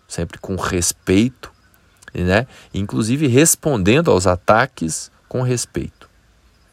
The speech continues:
E é importante deixar claro também que eu falei em termos astrológicos, em nenhum momento eu falei da personalidade ou do caráter de um ou do outro, mas os ataques vêm de qualquer forma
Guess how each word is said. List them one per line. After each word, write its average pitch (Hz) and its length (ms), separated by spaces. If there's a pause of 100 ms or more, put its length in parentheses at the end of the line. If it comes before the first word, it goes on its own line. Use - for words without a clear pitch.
(120)
E 85 200
é 82 40
importante 90 680 (420)
deixar 90 300
claro 92 320
também 95 320
que 120 100
eu 131 80
falei 107 320
em 123 60
termos 123 380
astrológicos, 92 1120
em 82 60
nenhum 98 220
momento 101 500 (300)
eu 87 100
falei 90 320
da 82 160
personalidade 90 1000
ou 113 100
do 107 140
caráter 92 920 (300)
de 87 220
um 123 320
ou 123 260
do 120 160
outro, 78 380
mas 92 240
os 107 120
ataques 107 560
vêm 90 200
de 87 100
qualquer 90 260
forma 131 400